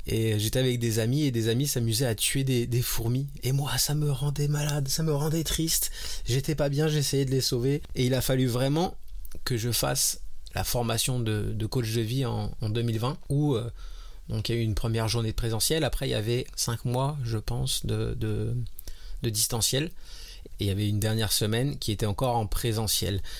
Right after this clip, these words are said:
Et durant cette, euh, semaine de présentiel, à un moment donné, on a fait un atelier d'une matinée sur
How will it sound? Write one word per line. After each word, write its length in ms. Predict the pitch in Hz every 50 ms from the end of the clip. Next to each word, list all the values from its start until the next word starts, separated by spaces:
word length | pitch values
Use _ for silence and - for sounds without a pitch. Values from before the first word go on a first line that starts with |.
| - - -
Et 80 | 113
durant 320 | 107 107 113 113 113 143 156
cette, 340 | 147 - 127 113 110 - -
euh, 240 | 110 107 104 104
semaine 300 | 98 - 117 113 120 123
de 100 | 113 110
présentiel, 800 | 107 - - 117 110 104 110 104 - - - 131 160 170 156 139 - - - - -
à 60 | -
un 80 | 107 104
moment 300 | 104 101 104 104 101 104
donné, 420 | 104 104 104 101 110 123 143 - - - -
on 180 | 117 107 104 104
a 100 | 107 104
fait 300 | - - 127 123 127 127
un 180 | 113 110 104
atelier 560 | 107 107 - - 113 104 104 101 107 110 120 127
d'une 220 | 110 110 113 107
matinée 420 | 107 107 101 - - 101 107 113
sur 400 | 120 - - - - 117 117 117